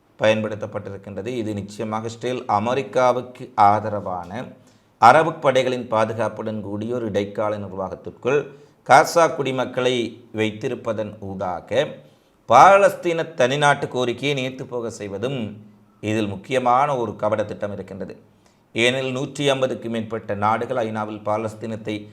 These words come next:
அங்கீகரித்திருக்கும் சூழ்நிலையில், சுயாதீனமான, சுதந்திரமற்ற, இறையாண்மை மிக்க பாலஸ்தீன தேசம்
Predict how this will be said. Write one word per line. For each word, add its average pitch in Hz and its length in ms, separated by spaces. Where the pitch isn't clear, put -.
அங்கீகரித்திருக்கும் 120 800
சூழ்நிலையில், 95 800
சுயாதீனமான, 135 1040
சுதந்திரமற்ற, 131 920
இறையாண்மை 170 680
மிக்க 147 220
பாலஸ்தீன 113 600
தேசம் 104 600